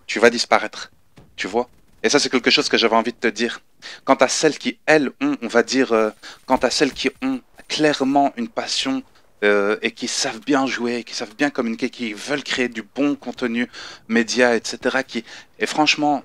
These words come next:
ne persévérer, parce que c'est très difficile. Restez digne et respectable, et sachez, et,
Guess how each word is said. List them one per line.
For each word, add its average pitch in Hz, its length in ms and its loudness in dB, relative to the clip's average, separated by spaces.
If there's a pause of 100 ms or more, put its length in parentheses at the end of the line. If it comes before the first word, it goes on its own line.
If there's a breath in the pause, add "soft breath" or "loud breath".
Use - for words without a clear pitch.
(120)
ne 117 220 2
persévérer, 123 680 0
parce - 180 -4
que - 60 -4
c'est - 140 -6
très - 220 -4
difficile. 151 680 -6 (320)
Restez 147 320 0
digne 127 280 -2
et 123 40 2
respectable, 117 800 0
et 117 140 4
sachez, 139 480 2
et, 156 160 0